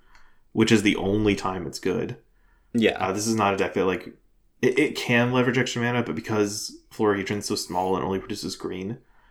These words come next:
Speaker 1: it was often just safer to play it as a green tap land.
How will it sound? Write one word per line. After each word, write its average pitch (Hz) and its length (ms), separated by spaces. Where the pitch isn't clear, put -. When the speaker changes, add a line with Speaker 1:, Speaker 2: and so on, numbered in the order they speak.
Speaker 1:
it 117 80
was 113 200
often 101 360
just 113 220
safer 95 480
to 98 100
play 98 240
it 90 140
as - 80
a 98 40
green 98 300
tap - 300
land. 135 320